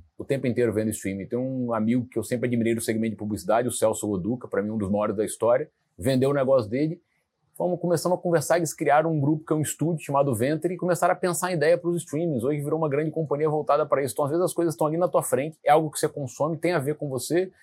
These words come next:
mas que você não conseguia enxergar antes. Então, você pega e fala, "Peraí, é uma oportunidade? Tem gente de qualidade? Tem gente que entende do assunto?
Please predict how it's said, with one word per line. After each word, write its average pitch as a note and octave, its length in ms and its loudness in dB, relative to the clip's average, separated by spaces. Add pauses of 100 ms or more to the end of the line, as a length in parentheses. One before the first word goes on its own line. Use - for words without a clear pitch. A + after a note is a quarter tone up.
(140)
mas D3+ 120 2
que - 80 -4
você F3 80 4
não F#3 80 0
conseguia F3+ 280 0
enxergar F3+ 340 2
antes. E3 280 -2
Então, D3+ 140 0
você D3 140 -2
pega E3+ 200 0
e - 40 -6
fala, D3+ 160 4
"Peraí, E3 380 2 (420)
é C#3+ 80 6
uma F3+ 120 6
oportunidade? C3+ 460 4 (120)
Tem F3 180 6
gente D#3 160 2
de C3 80 -8
qualidade? B2+ 540 6
Tem C#3 100 0
gente D#3+ 140 2
que E3+ 60 2
entende D#3+ 340 2
do B2+ 80 2
assunto? F#3+ 400 -2